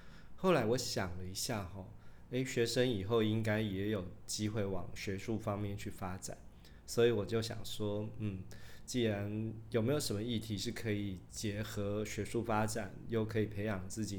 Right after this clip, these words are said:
能力的？”后来我就定了一个专题，叫做“打造自己专属的资料库”。我希望他们能够使用一个云端空间，然后把他搜集到的资料放进那个云端空间里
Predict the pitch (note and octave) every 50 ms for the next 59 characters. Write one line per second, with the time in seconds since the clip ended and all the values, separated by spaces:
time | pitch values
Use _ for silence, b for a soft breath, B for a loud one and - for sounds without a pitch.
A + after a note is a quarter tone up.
0 | F#2 F#2 F#2 F2+ F#2 G2+ A2 A2 G2 G#2 A2 G#2+ A2 - B B B B B B
1 | B - A#2+ A2 G#2+ G2+ F#2+ G2 F#2+ G#2 A2 G#2+ G#2+ - B2 A#2 A2 G#2 G2+ G#2
2 | G2+ G2+ G2 - G#2 G#2+ A2 G#2+ - - F#2+ F2 A2 G#2+ G2+ G2+ A2 G#2 G2 -
3 | - G2 F2+ F2+ - - A2+ G#2+ G2+ F#2+ G#2+ - A2+ G#2 A2 G2+ F#2+ F#2 - -
4 | - A2 G#2+ G#2+ G#2+ G#2+ - - G2+ F2+ E2+ F#2 F#2+ F#2 F#2+ F#2+ F#2 - - A2
5 | G#2+ A2 G2 F#2+ F#2 - - A#2 G2+ A2 A2 - - B B B B B B B
6 | B B B A#2 G#2 G#2 - C#3+ D3+ D#3+ D#3 D3 C#3 C#3 C#3+ C#3 B2+ A2 G#2+ G#2
7 | G#2 G2 G#2 A#2 A2+ A2 - - - - F2+ F2+ G2 G#2+ G#2+ G2+ G2+ G2 G2 G#2
8 | F#2+ F2+ F#2+ G2 G#2 G#2+ G#2+ A2 A2+ G#2+ G#2+ G#2+ A2+ G#2+ A2 A2+ G#2+ G#2+ G#2+ G#2+
9 | G#2+ G#2+ G#2+ B B B B B B B - G#2+ A2 G#2 A#2+ B2 A#2 - A2+ G2
10 | F2 - - - A2+ A#2 A#2+ - - C3 C3+ - G#2 G2 A2+ A2 G#2+ G2+ G#2+ A2
11 | A2 G#2+ A2 G#2 G2+ - - G#2+ G#2 G2+ G#2 G#2 G2 G2+ G#2 G2 G2 F#2 F#2 F#2
12 | G2 G#2+ G2+ G2+ G#2 G2+ G#2 G2+ G2+ G#2+ G#2 G#2 G2+ G#2 G#2 G2+ F#2+